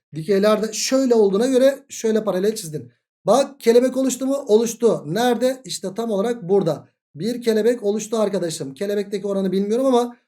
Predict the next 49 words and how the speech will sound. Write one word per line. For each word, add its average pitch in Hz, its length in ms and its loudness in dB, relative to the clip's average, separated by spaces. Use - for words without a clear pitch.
şurada 247 360 -4
da 247 80 2
bir 262 100 -6
temel 233 220 2
orantı 220 300 -2
var. 156 140 -2
Hocam 185 380 -4
iki 214 260 -8
bölü 247 140 0
üç 269 160 -4
oran 202 280 2
var. 123 140 -8
Yani 185 380 0
iki, 196 380 -14
iki 170 220 -8
A 226 200 0
ise 247 340 -2
burası 165 760 -2
iki 165 240 -10
A 160 140 -4
ise 151 260 -6
burası 196 280 -4
ne 208 40 -2
oldu? 214 360 0
Üç 196 180 -8
A. 127 300 -8
İki 151 200 -10
bölü 180 160 -2
üçten 170 320 -8
dolayı. 123 280 -10
Hocam 214 300 0
burası 233 240 2
da 233 40 0
üç 202 180 -4
A. 233 280 -2
Altı 196 340 0
A 226 100 0
ise 214 180 -2
bak 196 180 -6
burası 208 220 -2
da 202 60 0
altı 151 240 -4
A. 120 160 -16
Aa 240 320 -6
kelebekteki 240 500 2
oran 214 240 0
iki 226 200 -6
bölü 233 120 4
altı. 220 380 0